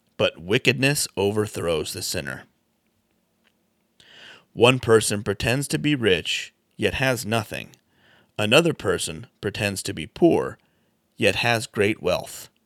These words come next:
The rich may be able to ransom their lives, but the poor cannot respond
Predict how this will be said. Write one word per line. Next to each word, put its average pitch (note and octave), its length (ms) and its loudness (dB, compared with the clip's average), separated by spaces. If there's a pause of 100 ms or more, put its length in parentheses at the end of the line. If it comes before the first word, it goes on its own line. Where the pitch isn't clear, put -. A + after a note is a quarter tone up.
(1800)
The G#2 100 -8
rich D3+ 340 2
may C3+ 200 2
be A#2+ 180 2
able A#2+ 200 0
to - 160 -4
ransom G#2+ 460 -2
their F2+ 160 -6
lives, A2+ 640 -2 (400)
but - 140 -6
the G#2 80 -4
poor D#3 500 2 (460)
cannot G#2+ 340 0
respond G#2 680 -2